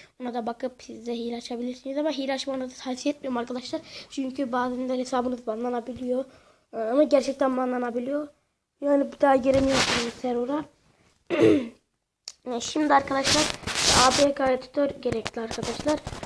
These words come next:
A B K editör indirmezseniz tabii ki hiç yapamazsınız. Ee,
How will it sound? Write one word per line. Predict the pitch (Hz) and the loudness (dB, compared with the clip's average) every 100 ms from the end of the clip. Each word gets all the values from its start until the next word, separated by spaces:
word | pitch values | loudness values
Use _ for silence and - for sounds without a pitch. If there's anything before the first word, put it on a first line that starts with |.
| - - | -10 -4
A | 233 233 | -2 0
B | 262 262 | 2 2
K | 262 | 0
editör | 247 233 - 254 | -4 -2 -2 -2
indirmezseniz | 247 254 262 262 - 254 277 | -2 -2 -2 -4 -4 -2 -2
tabii | 277 247 | -2 -6
ki | - 240 | -6 -8
hiç | - | -6
yapamazsınız. | 254 254 254 - 233 262 262 - - - - | -4 -2 -2 -2 -4 -4 -6 -12 -8 -6 -4
Ee, | - | -2